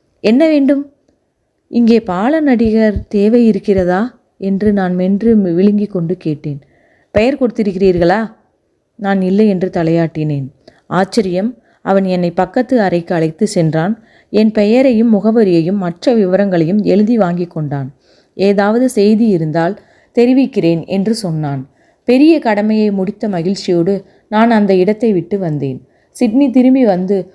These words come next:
ஒரு மாதம் கடந்த பிறகு எனக்கு ஒரு அஞ்சல் அட்டை கிடைத்தது. "பெட்ஃபோர்ட் தெருவில் உள்ள பிளாக்மோர் முகமைக்கு வருக."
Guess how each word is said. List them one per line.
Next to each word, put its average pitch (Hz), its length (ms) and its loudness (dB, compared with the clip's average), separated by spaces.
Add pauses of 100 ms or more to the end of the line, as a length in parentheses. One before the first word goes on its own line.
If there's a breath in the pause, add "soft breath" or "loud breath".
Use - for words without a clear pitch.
(140 soft breath)
ஒரு 240 260 2
மாதம் 254 420 2
கடந்த 208 340 0
பிறகு 185 600 -2
எனக்கு 196 380 -2
ஒரு 196 160 2
அஞ்சல் 185 380 0
அட்டை 190 280 -4
கிடைத்தது. 147 640 -8 (420 soft breath)
"பெட்ஃபோர்ட் 226 480 -2
தெருவில் 208 360 0
உள்ள 185 480 0
பிளாக்மோர் 208 1120 -4
முகமைக்கு 202 580 -2
வருக." 160 500 -2